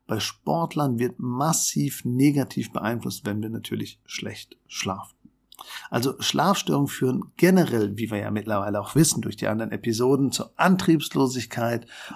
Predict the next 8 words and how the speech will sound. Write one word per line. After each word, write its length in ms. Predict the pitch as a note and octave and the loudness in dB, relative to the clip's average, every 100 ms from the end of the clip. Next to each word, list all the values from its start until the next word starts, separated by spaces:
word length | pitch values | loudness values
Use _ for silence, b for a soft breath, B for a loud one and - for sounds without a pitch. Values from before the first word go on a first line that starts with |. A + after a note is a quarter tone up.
| B | B
und 400 | A#2 A2 - - - | -2 -2 -4 -14 -6
teilweise 600 | - G#2+ A#2+ B2+ A#2 - | 0 2 2 2 0 -4
auch 120 | G#2+ | -4
zu 120 | - | -2
depressiven 720 | A2+ G#2 - A2 - A2+ A2 | -2 -4 -4 -4 -2 -2 -4
Verstimmungen. 640 | - A#2+ - - - - - _ - | -6 -8 -6 -8 -10 -14 -20 _ -6
Und 180 | A#2+ A2+ | -2 2
Sekundenschlaf, 1080 | A#2 A#2 B3+ F4 A#3+ D3+ - F#2+ F#2+ - | 0 4 4 4 2 -2 -2 -4 -4 -10